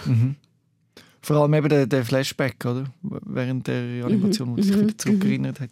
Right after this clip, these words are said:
Speaker 1: an das mit
Speaker 2: Genau,
Speaker 1: dem
Speaker 2: und
Speaker 1: Bruder.
Speaker 2: dann die unglaubliche Angst und Panik, die man dort gespürt, das habe ich so das erste Mal richtig miterlebt.
Speaker 1: Erzähl mal von dem.
Speaker 2: Ja, einfach richtig Herzrasen und Schweißausbrüche und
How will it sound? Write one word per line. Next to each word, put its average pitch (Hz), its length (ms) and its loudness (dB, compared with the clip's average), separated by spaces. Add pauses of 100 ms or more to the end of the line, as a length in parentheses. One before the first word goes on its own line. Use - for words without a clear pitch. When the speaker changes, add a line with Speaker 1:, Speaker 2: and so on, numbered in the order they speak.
Speaker 1:
an - 80 -10
das - 60 -16
mit - 100 -12
Speaker 2:
Genau, 190 280 4
Speaker 1:
dem 208 60 4
Speaker 2:
und 190 80 4
Speaker 1:
Bruder. 190 140 6
Speaker 2:
dann 208 80 -4
die 185 140 2
unglaubliche 214 640 4
Angst 220 380 2
und 190 240 -2
Panik, 214 420 0
die 190 100 2
man 190 140 0
dort 208 260 -6
gespürt, - 300 -2
das - 80 -4
habe 175 140 4
ich 190 60 0
so 190 100 -2
das - 100 -10
erste 202 300 -2
Mal 180 100 2
richtig 190 360 -2
miterlebt. 196 680 -2
Speaker 1:
Erzähl 131 280 2
mal 139 180 2
von 139 140 -4
dem. 104 220 -2 (680)
Speaker 2:
Ja, 208 180 6
einfach 208 240 2
richtig 240 340 -2
Herzrasen 214 800 2
und 196 240 4
Schweißausbrüche 220 1120 0
und 190 340 0